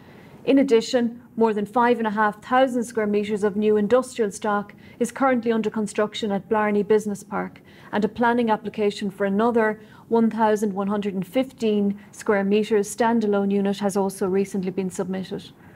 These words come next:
This is very encouraging, considering that our research shows that the current rate of vacancy in the industrial sector in Cork is five point seven percent,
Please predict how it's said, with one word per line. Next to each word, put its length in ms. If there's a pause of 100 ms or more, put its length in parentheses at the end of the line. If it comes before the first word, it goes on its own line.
(140)
This 160
is 100
very 320
encouraging, 600
considering 500
that 140
our 100
research 460
shows 440 (280)
that 100
the 60
current 360
rate 220
of 100
vacancy 540
in 80
the 80
industrial 460
sector 360
in 120
Cork 360
is 140
five 340
point 220
seven 300
percent, 560